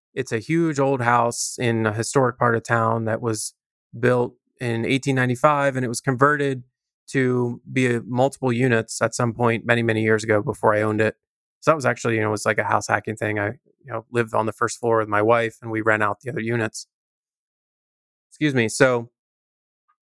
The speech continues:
the windows are original, and they were in horrible condition.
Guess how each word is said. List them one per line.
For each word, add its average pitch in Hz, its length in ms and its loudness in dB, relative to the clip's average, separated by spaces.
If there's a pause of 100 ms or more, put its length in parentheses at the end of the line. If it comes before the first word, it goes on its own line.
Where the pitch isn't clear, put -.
(600)
the 135 160 2
windows 139 720 0 (440)
are 120 140 4
original, 120 560 2
and 120 340 0
they 127 120 4
were 127 200 2
in 117 80 -2
horrible 147 420 0
condition. 113 540 0